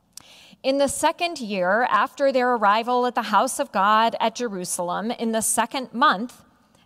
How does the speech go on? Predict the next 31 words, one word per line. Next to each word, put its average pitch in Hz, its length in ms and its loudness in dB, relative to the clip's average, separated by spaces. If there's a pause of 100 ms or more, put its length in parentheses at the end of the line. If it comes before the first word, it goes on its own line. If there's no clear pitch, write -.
Zerubbabel, 240 1040 2
son 285 480 0 (100)
of 208 220 2
Shealtiel, 240 960 0 (260)
and 226 240 -2
Jeshua, 202 640 0
son 302 520 -2 (100)
of 220 180 2
Jozadak, 196 920 -2 (340)
made 262 560 -2 (300)
a 220 80 2
beginning, 185 720 -8 (560)
together 277 500 2
with 247 200 0
the 226 80 -2
rest 240 340 2
of 202 140 -2
their 214 160 -2
people, 180 600 -4 (220)
the 214 100 -4
priests 294 680 -4
and 202 160 -4
the 190 80 0
Levites 226 680 0
and 220 220 -4
all 285 360 6
who 240 160 -4
had 214 220 -2
come 294 340 -4
to 269 120 -8
Jerusalem 185 840 -6